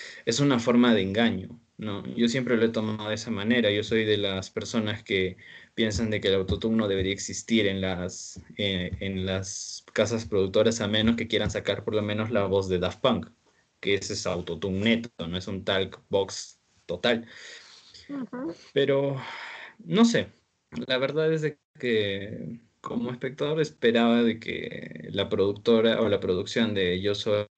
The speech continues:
Speaker 1: no aceptara el uso de autotune, porque en el caso, por ejemplo, de, de Ozuna, el imitador de Ozuna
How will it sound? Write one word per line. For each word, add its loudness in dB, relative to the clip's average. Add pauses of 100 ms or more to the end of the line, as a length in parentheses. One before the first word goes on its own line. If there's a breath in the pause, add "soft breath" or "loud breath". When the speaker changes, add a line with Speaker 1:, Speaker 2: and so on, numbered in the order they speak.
(200)
Speaker 1:
no 4
aceptara 0
el 0
uso -2
de 4
autotune, -4 (340 loud breath)
porque 0
en 8
el 6
caso, 0
por -2
ejemplo, -2
de, 2
de 0
Ozuna, 0
el -4
imitador 4
de 2
Ozuna 2